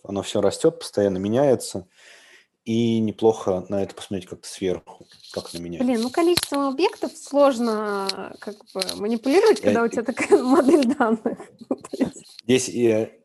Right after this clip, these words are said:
Speaker 1: Не, кстати, в-, если мы говорим про детальный слой, мы считаем одну сущность как одну, то есть
Speaker 2: А.
Speaker 1: сущность и связь.
Speaker 2: Да,
Speaker 1: Мы не, не
Speaker 2: документов.
Speaker 1: считаем количество.
Speaker 2: А
Speaker 1: То
Speaker 2: еда
Speaker 1: есть
Speaker 2: у
Speaker 1: это
Speaker 2: вас
Speaker 1: им-
Speaker 2: тоже в хранилище?
Speaker 1: Да, е-, еда, лавка и драйв щас подъехал.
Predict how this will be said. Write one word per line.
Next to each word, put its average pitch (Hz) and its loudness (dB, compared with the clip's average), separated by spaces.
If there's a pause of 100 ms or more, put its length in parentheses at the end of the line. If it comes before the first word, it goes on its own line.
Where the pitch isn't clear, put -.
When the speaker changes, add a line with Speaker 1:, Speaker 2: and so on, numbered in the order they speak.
(360)
Speaker 1:
Не, 117 -2
кстати, 110 -2
в-, - -14
если 107 -4
мы 98 -6
говорим 101 -2
про 92 0
детальный 104 -4
слой, 139 -2
мы 98 -4
считаем 95 -2
одну 98 -6
сущность 104 -6
как - -8
одну, 87 -10
то - -10
есть 226 -2
Speaker 2:
А. 202 0
Speaker 1:
сущность 214 -10
и - -16 (140)
связь. 80 -18 (440)
Speaker 2:
Да, 233 -16
Speaker 1:
Мы 190 -6
не, - -8
не - -10
Speaker 2:
документов. 95 -6
Speaker 1:
считаем 92 -4
количество. - -12
Speaker 2:
А 240 0
Speaker 1:
То 220 -4
Speaker 2:
еда 226 0
Speaker 1:
есть 269 4
Speaker 2:
у - 2
Speaker 1:
это 240 -2 (100)
Speaker 2:
вас 427 -4
Speaker 1:
им- - -12
Speaker 2:
тоже 262 -8 (100)
в 202 -8
хранилище? 202 -10
Speaker 1:
Да, 98 2
е-, 92 -4
еда, 113 2
лавка 113 0
и 90 -6
драйв 85 -10
щас - -20
подъехал. - -20